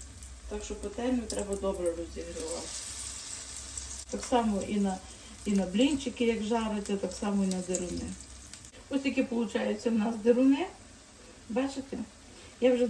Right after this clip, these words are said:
вже на одну сторону їх піджарила, але я потім ще раз переверну.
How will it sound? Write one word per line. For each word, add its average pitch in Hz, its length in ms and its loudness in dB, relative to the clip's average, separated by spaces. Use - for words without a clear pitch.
вже 240 180 8
на 247 100 8
одну 240 240 6
сторону 247 440 8
їх 233 120 4
піджарила, 262 640 4
але 233 140 6
я 240 80 8
потім 240 280 2
ще 233 220 2
раз 190 160 2
переверну. 170 540 0